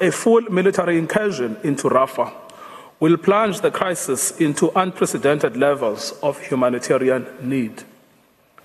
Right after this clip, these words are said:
On eight May twenty twenty-four, two days after the military attack had begun, he stressed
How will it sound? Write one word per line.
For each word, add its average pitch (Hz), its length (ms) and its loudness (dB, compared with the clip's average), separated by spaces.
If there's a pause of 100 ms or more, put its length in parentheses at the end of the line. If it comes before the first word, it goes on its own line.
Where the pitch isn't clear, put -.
(540)
On 175 220 2
eight 214 300 4
May 196 220 4
twenty 185 280 -2
twenty-four, 160 640 2 (160)
two 233 200 2
days 175 280 2
after 160 300 0
the 143 100 0
military 151 440 2
attack 143 340 -2
had 165 160 -6
begun, 143 380 0 (640)
he 165 120 0
stressed - 640 -2